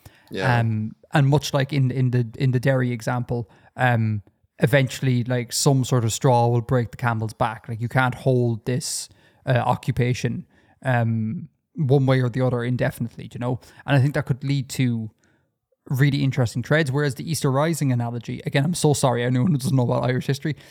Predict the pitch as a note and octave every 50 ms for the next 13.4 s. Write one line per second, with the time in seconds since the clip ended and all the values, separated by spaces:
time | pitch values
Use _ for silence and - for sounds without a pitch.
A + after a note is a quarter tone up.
0 | - - - D#3 D3 - D#3 C#3+ C#3 C#3+ D3+ C#3+ D3+ C#3 C3 B2+ B2+ B2+ B2 A2+
1 | B2 C3 B2 A#2+ A#2+ A#2+ - - C3+ C3 B2 A2+ B2 B2+ B2 - B2+ A#2 - C#3
2 | C#3 B2 B2 D3 C#3 C3 B2+ B2 A2+ - B2+ B2+ B2+ A#2+ A2+ - - A#2 A2+ A#2
3 | A2+ - A#2+ A#2 - - - - A2+ - - B2 A2 A2+ A2+ G#2+ - - - _
4 | - C#3+ C3+ B2+ B2 C#3 C3 C3 C3+ C3 A#2+ A#2+ B2 A#2+ A#2 - _ _ _ _
5 | _ _ - - - - D3+ C#3+ C3+ B2 A#2+ B2 B2 A#2+ A#2+ A#2+ A#2 G#2+ - -
6 | - - _ B2+ B2+ B2 - C3 B2 - C#3 - C3 A#2+ A#2 A2+ G#2+ A#2+ - _
7 | _ D3 C#3+ C3+ B2 A#2+ A#2+ - - _ _ - D#3 C#3 - C3+ - B2+ A#2+ G#2
8 | B2 A#2 A2 A2+ - _ _ _ - B2+ B2 B2 A#2 A#2 B2 D3 - - - -
9 | - - - C#3+ C3+ C3 B2 A#2+ C#3 B2 D3 C#3+ C#3 C#3+ - C3 C#3 C#3+ D#3 D3
10 | C#3 C#3 C3+ B2+ B2 A#2 - - C3+ B2 A2+ A2+ A2+ A2+ - _ _ _ _ _
11 | - C#3+ C3 B2+ A#2 - - - - - C#3 A#2 - B2+ A#2+ A2 - - - C3
12 | C3 B2+ B2 A#2+ A#2+ A#2+ - - C3 A2+ - - - - C#3 C3+ B2+ B2 B2+ B2+
13 | B2+ B2+ B2 B2 A#2+ A2+ - -